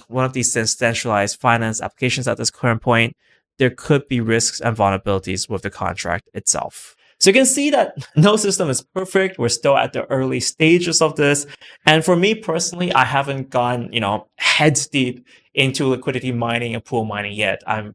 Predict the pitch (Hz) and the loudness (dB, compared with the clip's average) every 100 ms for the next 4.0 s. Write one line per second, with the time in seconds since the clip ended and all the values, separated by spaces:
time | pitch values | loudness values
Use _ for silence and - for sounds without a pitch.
0 | _ _ - 135 135 151 147 143 143 147 | _ _ -2 0 2 0 0 -2 -2 -2
1 | 139 120 - - 151 135 123 147 - _ | -2 0 -2 -2 -2 0 0 -2 -6 _
2 | _ _ - - 123 - 160 160 _ _ | _ _ -6 -2 -2 -2 -6 -6 _ _
3 | _ _ _ 135 123 - 127 127 127 | _ _ _ 0 0 2 0 0 -2